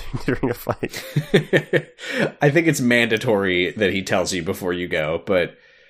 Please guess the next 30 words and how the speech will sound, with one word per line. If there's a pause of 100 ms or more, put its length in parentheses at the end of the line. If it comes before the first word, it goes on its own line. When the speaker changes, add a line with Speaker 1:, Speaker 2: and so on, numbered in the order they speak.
(140)
Speaker 1:
Yeah.
Speaker 2:
yeah, (180)
it's (180)
ridiculous.
Speaker 1:
Yeah.
Speaker 2:
Uh, (220)
another
moment
where
I'm
just
like,
I, (720)
they,
this
clearly,
like,
they
play
tested
it
and
players
didn't
know
what
was
happening.
<laughs>
Speaker 1:
Yeah,